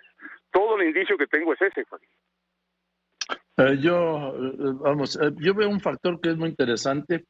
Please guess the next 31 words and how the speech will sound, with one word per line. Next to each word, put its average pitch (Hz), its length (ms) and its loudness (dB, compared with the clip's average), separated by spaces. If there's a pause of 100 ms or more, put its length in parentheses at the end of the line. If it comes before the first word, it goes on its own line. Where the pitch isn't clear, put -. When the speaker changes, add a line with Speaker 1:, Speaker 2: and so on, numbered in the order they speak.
(320)
Speaker 2:
que 147 100 6
es 151 120 2
Movimiento 143 640 2
Ciudadano, 127 640 2
que 135 100 2
la 117 140 0
va 143 100 0
a 147 40 -4
jugar 143 440 0
con 117 200 -2
Juan 131 280 0
Cepeda, 143 540 -2 (400)
que 143 140 4
ya 151 180 2
fue 180 160 -2
Speaker 1:
Sí. - 60 -6
Speaker 2:
candidato 151 840 0 (260)
del 143 320 0
P 170 120 2
R 165 280 0
D 156 400 -6 (560)
en 120 280 -4
el, 117 200 0
Speaker 1:
Sí. 113 320 0 (420)
Speaker 2:
en 120 340 2
el 120 180 0
dos 120 160 0
mil 147 180 0
diecisiete, 143 760 0
¿te - 100 -4
acuerdas? 131 480 0